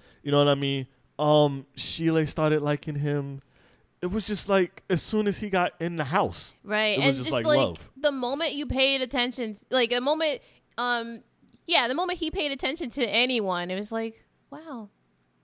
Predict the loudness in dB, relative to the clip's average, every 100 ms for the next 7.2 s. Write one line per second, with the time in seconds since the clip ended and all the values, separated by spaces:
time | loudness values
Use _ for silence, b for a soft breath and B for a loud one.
0 | _ _ -10 -8 -6 -4 -4 -6 -8 -8
1 | -8 -8 -10 -10 -12 -12 -8 -8 -8 -12
2 | _ _ -10 -6 -2 0 0 -4 _ _
3 | _ _ -8 -4 -4 -4 -2 0 0 -4
4 | 0 2 0 0 2 4 2 2 0 0
5 | -4 -2 -2 -2 -2 -2 -4 -6 -10 -18
6 | _ _ -2 0 2 0 -2 -2 -2 -2
7 | -8 -10